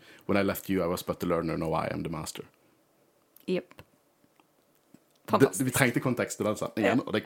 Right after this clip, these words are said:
Speaker 1: fikk vi.
Speaker 2: Ja.
Speaker 1: Oh my fucking god, jeg blir bare mer hypet av dette jo mer jeg snakker om det.
Speaker 2: Ja.
Speaker 1: Eh, og de kicker inn med Imperial March, med Vader som sitter på sin fuckings metalltrone på Mustafar, og, eh, I fucking love it.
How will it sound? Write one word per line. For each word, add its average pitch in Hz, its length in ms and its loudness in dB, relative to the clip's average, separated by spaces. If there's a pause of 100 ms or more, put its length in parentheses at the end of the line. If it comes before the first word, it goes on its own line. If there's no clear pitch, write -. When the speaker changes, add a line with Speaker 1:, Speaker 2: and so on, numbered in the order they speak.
Speaker 1:
fikk - 240 -2
vi. - 120 -6 (240)
Speaker 2:
Ja. 220 80 0
Speaker 1:
Oh 185 200 4
my 185 140 4 (160)
fucking - 380 6
god, - 80 0
jeg 220 80 2
blir 98 100 0
bare 98 120 2
mer 247 120 2
hypet 247 300 0
av 156 100 4
dette 151 480 0
jo 151 160 4
mer 156 160 2
jeg - 80 0
snakker 131 240 -2
om 104 100 0
det. - 200 -6
Speaker 2:
Ja. 359 160 6 (560)
Speaker 1:
Eh, 131 300 6 (100)
og 147 120 2
de 180 120 6 (240)
kicker 143 380 2
inn 120 180 4 (100)
med 117 320 2
Imperial 117 480 2
March, 113 340 2
med 98 140 0
Vader 98 260 0
som 92 140 -4
sitter 95 280 -2
på 92 160 -4
sin 90 260 -2 (360)
fuckings - 680 -2
metalltrone 95 1120 0
på 95 100 -4
Mustafar, 131 580 2 (280)
og, 117 300 2
eh, 95 380 0
I - 20 0
fucking 110 280 -4
love 90 140 -2
it. - 180 -12